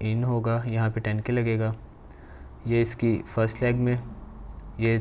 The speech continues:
थ्री पॉइंट टू के यहाँ दरमियान से second leg में, ये ज़ीनर डायोड seven point five volt का यहाँ से ground हो जाएगा।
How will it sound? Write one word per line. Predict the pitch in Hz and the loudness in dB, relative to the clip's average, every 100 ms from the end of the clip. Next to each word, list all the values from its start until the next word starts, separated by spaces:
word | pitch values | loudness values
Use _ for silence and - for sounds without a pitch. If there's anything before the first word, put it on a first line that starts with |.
| 113 | 2
थ्री | 117 | 0
पॉइंट | 110 113 110 | 2 0 2
टू | 110 | 0
के | 110 123 | 2 2
यहाँ | 120 117 | 2 0
दरमियान | 110 107 107 107 113 | 0 2 2 0 0
से | 117 | -2
second | 110 107 107 120 | -2 -2 0 0
leg | 123 123 | 0 0
में, | 123 120 - - - - | -2 -2 -10 -16 -10 2
ये | 117 | 4
ज़ीनर | 110 110 113 | 6 6 4
डायोड | 117 117 113 | 4 2 2
seven | 113 110 | 0 0
point | 113 110 | 0 0
five | 107 107 - | 0 -2 0
volt | 120 113 | -2 0
का | 117 | 0
यहाँ | 117 110 107 | 2 2 0
से | 131 | 0
ground | 120 95 92 | 0 2 2
हो | 123 | 2
जाएगा। | 117 110 107 | 2 2 2